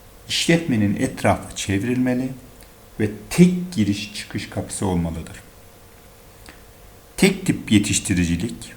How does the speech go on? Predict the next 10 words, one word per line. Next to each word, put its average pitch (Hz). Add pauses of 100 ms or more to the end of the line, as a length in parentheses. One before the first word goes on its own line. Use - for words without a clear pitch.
ve 117 (460)
hepsi -
içeri, 127 (400)
hepsi 143 (260)
dışarı 123 (920)
prensibi 110
ile 101
yetiştiricilik 95
yapılmalıdır. 85 (1080)
Yani 120